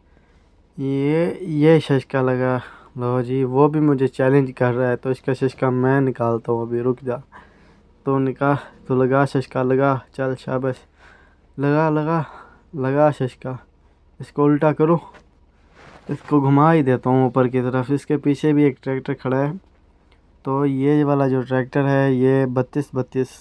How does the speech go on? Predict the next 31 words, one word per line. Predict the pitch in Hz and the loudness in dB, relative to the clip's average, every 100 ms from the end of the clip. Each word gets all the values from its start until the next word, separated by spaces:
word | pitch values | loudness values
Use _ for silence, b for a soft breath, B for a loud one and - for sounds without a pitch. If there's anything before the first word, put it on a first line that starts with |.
| - - | -20 -6
इस | 135 - | -6 -6
ट्रैक्टर | - 131 120 131 | -6 -4 -4 -4
का | 123 120 117 | -6 -4 -4
नाम | 120 123 135 143 | -2 2 2 2
है, | 139 135 | 2 0
ये | 123 131 | 2 2
और | 127 131 | 4 2
का | 123 123 | 2 -2
पता | 120 127 | -2 0
नहीं, | 131 | 0
इसकी | 135 - | -2 -6
पावर | - 127 139 131 | 0 2 2 0
बत्तीस | 123 - 127 - | -4 -6 -8 -8
बत्तीस | 123 - 117 | -16 -14 -10
है। | 123 123 - b b b b b _ | -8 -8 -10 b b b b b _
तो | - 139 - b b b b b b b b - | -4 -2 -4 b b b b b b b b -10
लगा | 135 127 135 | -8 0 2
रहा | 151 147 | 2 0
शशके, | 131 - - 120 | -6 -10 -10 -6
लो | 123 131 | -2 0
जी, | 123 | -2
चल, | 120 135 131 | -2 0 0
अभी | - _ _ _ _ 139 | -4 _ _ _ _ -2
मुझे | 135 135 131 | 0 0 -2
गुस्सा | 131 - 143 | -2 0 2
आ | 135 | 2
रहा | 127 | 0
है। | 127 - - | -4 -8 -6
तो | 127 | -4
ये | 123 135 135 | 0 2 2
देख, | 127 123 | 0 -2